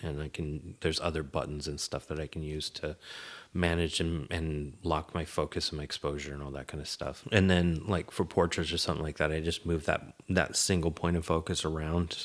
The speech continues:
so that I can reorient the camera, landscape or portrait, that kind of thing. Um, but I'll move that point of focus around because I don't want the camera to focus on something I'm not,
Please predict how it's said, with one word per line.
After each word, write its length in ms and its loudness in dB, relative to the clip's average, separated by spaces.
so 160 2
that 120 2
I 60 0
can 180 2
reorient 580 2
the 80 -4
camera, 440 0
landscape 560 -2
or 60 -12
portrait, 500 -6
that 140 -6
kind 160 -6
of 80 -10
thing. 180 -6
Um, 160 4
but 80 8
I'll 80 8
move 260 6
that 160 2
point 220 4
of 60 -4
focus 420 2
around 220 2
because 220 0
I 80 4
don't 240 4
want 200 2
the 80 -4
camera 280 0
to 60 2
focus 420 0
on 80 0
something 400 -2
I'm 240 0
not, 220 -4